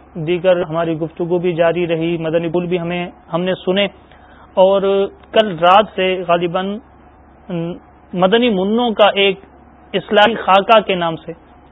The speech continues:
ایک بڑا پیارا خاکہ اور بڑی اچھی، مطلب، وہ عیادت کے تعلق سے، آ، ان کا ایک خاکہ بنایا گیا۔ اس سے پہلے بھی الحمدللہ مدنی چینل پر <clears throat> مدنی منوں کا ایک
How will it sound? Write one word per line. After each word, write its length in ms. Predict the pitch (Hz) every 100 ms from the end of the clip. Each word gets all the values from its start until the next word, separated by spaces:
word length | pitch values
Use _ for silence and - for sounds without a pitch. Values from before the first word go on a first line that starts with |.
| - -
ایک 260 | 208 208 196
بڑا 360 | 185 208 220 214 196 - -
پیارا 340 | 202 208 208 202 -
خاکہ 460 | 185 180 175 185 185 185
اور 80 | 175 170 165 - - _
بڑی 220 | 202 226 202
اچھی، 340 | 175 - 220
مطلب، 280 | 208 190 196
وہ 260 | 190 190 175 156 - - - -
عیادت 400 | 185 190 196 190
کے 80 | 185
تعلق 380 | 180 180 180 170
سے، 280 | 190 185 180 - _ - - - -
آ، 60 | 165 160 160 160
ان 140 | 180 175
کا 100 | 190
ایک 120 | 170
خاکہ 340 | - 165 180
بنایا 320 | 175 175 175 170
گیا۔ 220 | 175 175 170
اس 120 | 220
سے 140 | - 247
پہلے 320 | 226 226 277
بھی 100 | 247
الحمدللہ 600 | 208 233 247 226 202 220
مدنی 340 | 202 196 214
چینل 300 | 220 196 202
پر 160 | 202 202 - 254 - - -
<clears throat> 540 | _ - _ _ _ -
مدنی 240 | 196 226
منوں 300 | 208 202 220
کا 160 | 208 214
ایک 320 | 208 214 214